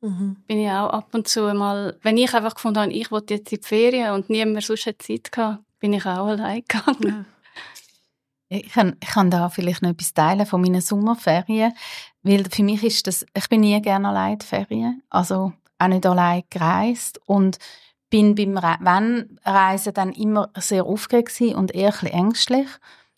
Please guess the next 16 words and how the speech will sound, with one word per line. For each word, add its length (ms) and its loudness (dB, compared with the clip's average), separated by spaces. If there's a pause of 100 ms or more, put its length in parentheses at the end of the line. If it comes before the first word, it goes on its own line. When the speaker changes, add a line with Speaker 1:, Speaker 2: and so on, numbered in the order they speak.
Speaker 3:
Unter 280 2
anderem 340 2
auch 120 2
wegen 280 -4
dem, 420 0
weil 240 0
jetzt 200 0
so 80 6
als 180 2
junge 560 0
Frau 500 2
unterwegs, 840 -2
ähm, 500 0
Mühsames 680 0
passiert 540 -2
ist 500 -4